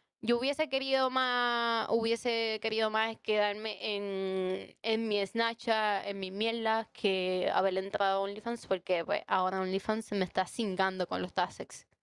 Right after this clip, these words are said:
¿Me entiendes? Entonces, para ese tiempo, yo no sa-,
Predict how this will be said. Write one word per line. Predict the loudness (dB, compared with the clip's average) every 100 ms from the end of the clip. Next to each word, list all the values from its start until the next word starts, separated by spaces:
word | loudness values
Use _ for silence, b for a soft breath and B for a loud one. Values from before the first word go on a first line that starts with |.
| _ -4
¿Me | -2
entiendes? | 0 -2 -2 -12 _ _ _ _ _ _ _ _ _ _ B B B B B B B _ _ -4
Entonces, | 0 0 0 0 0 0 -2 0
para | 0 2 0
ese | -2 -4
tiempo, | -2 -4 -4 2 2 2 -2 -14 _ _ -2
yo | 2 2
no | 0 0
sa-, | -2